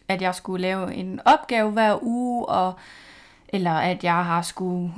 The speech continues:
op-, lave nogle opgaver bare lige en gang imellem. Øhm, men også det her med,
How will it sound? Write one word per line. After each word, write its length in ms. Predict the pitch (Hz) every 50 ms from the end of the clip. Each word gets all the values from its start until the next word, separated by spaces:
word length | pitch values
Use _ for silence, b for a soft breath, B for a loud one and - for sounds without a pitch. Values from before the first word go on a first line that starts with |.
| - _
op-, 300 | - 208 208 202 - - _ -
lave 200 | 202 202 208 214
nogle 160 | 214 202 -
opgaver 400 | 214 226 226 - 214 190 185 185
bare 200 | 185 185 180 180 180
lige 80 | 185
en 60 | 180
gang 220 | - 254 277 302 269
imellem. 460 | 233 214 202 196 190 185 185 185 180 - - _ _ _ _ _ _ -
Øhm, 280 | 202 185 185 190 - -
men 180 | 208 214 220 214
også 180 | 214 220 - -
det 80 | 208 208
her 80 | 208 196
med, 220 | 196 196 196 196